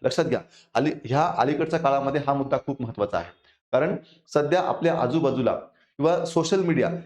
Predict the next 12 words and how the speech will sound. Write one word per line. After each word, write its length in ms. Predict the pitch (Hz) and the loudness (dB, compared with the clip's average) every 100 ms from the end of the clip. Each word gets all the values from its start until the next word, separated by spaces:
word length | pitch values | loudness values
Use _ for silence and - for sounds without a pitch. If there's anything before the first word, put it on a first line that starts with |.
| - | -4
इंटरनेट 420 | 143 160 202 214 | 0 2 2 0
इतक्या 380 | 170 - - 208 | -2 -4 0 0
मोठ्या 320 | 170 151 202 | 0 0 -2
प्रमाणात 320 | 202 165 175 | 0 0 0
आपल्याकडे 320 | 143 151 151 | 0 0 -2
उपलब्ध 300 | 143 139 139 | 0 -2 0
आहे, 240 | 139 110 123 - _ - | 0 0 -4 -10 _ -4
ज्यामुळे 440 | 117 151 156 180 165 - - | 0 2 2 0 -2 -6 -6
Instagram 500 | 131 156 143 143 139 | -2 -2 0 0 0
असेल, 200 | 151 139 | -2 -2
Facebook 380 | 139 120 139 139 | 0 -2 -4 -2
असेल 400 | 135 - 139 135 | -2 0 -2 -2